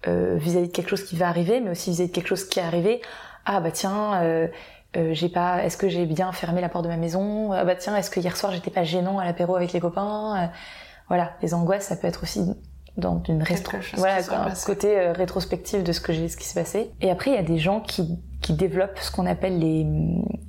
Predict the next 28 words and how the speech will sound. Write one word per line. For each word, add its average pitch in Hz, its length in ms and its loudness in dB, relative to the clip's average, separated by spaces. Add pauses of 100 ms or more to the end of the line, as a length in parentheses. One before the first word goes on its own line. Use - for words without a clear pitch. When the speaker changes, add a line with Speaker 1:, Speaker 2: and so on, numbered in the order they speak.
(140)
Speaker 1:
trou-, - 260 -4
des 170 140 -2
troubles 196 340 0
anxieux 190 360 0
généralisés. 170 720 2 (460)
Alors 156 120 -6
ça, - 100 -2
c'est 175 140 -2
vraiment 165 300 2
particulièrement 175 720 -2
lourd. 180 320 0 (560)
C'est - 180 0
une 180 160 4
espèce 180 380 0
de, 170 320 2
en 175 60 2
fait, 208 120 0
c'est - 80 -8
une 180 60 4
angoisse 175 240 2
permanente. 175 680 0 (480)
C'est - 140 0
une 170 160 4
préoccupation 196 1000 0 (160)
permanente 190 760 2
avec 170 240 0
une 175 180 2
peur, 208 400 2